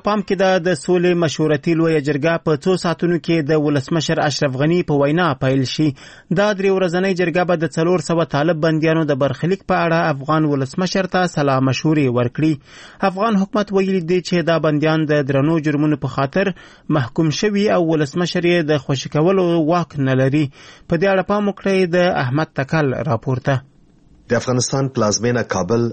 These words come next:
Speaker 2: نن د سولې د مشورتي لویې جرګې کوربه دی. دا درې ورځنۍ لویه جرګه به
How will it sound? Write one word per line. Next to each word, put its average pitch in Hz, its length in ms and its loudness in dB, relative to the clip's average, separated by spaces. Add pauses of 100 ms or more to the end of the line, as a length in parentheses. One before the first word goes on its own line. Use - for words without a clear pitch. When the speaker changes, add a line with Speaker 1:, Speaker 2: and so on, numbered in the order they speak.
(120)
Speaker 2:
نن 120 260 0
د 104 120 0
سولې 113 380 0
د 104 80 -2
مشورتي 98 680 -2
لویې 110 280 2
جرګې 92 360 -2
کوربه 104 400 0
دی. 104 200 -2 (520)
دا 110 160 0
درې 104 280 -2
ورځنۍ 98 500 0
لویه 98 260 2
جرګه 95 360 -2
به 110 120 0